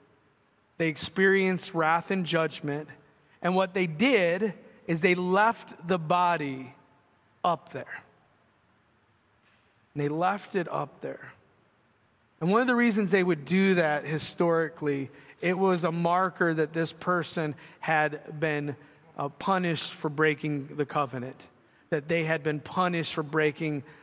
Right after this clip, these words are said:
the law. So he leaves them up there. Now, here's where I want us to start being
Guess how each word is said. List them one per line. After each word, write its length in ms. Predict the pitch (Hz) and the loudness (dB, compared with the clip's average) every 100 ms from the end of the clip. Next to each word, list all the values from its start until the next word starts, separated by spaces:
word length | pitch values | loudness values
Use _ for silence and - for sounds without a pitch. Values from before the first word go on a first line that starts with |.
| - _ 143 | -20 _ -6
the 100 | 151 | -4
law. 280 | 147 143 127 | -2 -2 -4
So 180 | - | -2
he 80 | 160 | -2
leaves 420 | 156 185 220 208 | 0 2 2 2
them 140 | 180 170 | 0 0
up 220 | 165 - | -2 -4
there. 240 | 160 143 - _ _ _ _ _ _ - | -10 -10 -18 _ _ _ _ _ _ -2
Now, 120 | 160 | 0
here's 360 | 165 254 269 214 | 6 6 6 4
where 100 | 202 | 4
I 60 | |
want 200 | 196 190 | 4 0
us 120 | 180 | 0
to 80 | 190 | -2
start 400 | - 180 165 147 - - _ _ _ _ _ - - - _ _ _ _ _ _ _ _ _ _ _ 156 | 0 0 0 -2 -10 -20 _ _ _ _ _ -20 -20 -20 _ _ _ _ _ _ _ _ _ _ _ -2
being 480 | 180 170 165 151 | 0 2 0 -2